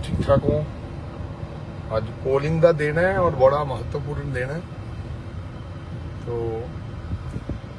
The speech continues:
ਸੋ ਮੇਰੀ ਤੁਹਾਨੂੰ ਸਾਰਿਆਂ ਨੂੰ ਬੇਨਤੀ ਹੈ, ਇੱਕ ਆਡੀਓ ਫਿਰ ਵਾਇਰਲ,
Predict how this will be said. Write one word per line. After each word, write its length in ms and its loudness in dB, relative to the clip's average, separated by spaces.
ਸੋ 140 -6
ਮੇਰੀ 260 2
ਤੁਹਾਨੂੰ 320 4
ਸਾਰਿਆਂ 320 4
ਨੂੰ 100 0
ਬੇਨਤੀ 380 2
ਹੈ, 60 2
ਇੱਕ 300 0
ਆਡੀਓ 600 4
ਫਿਰ 280 2
ਵਾਇਰਲ, 400 6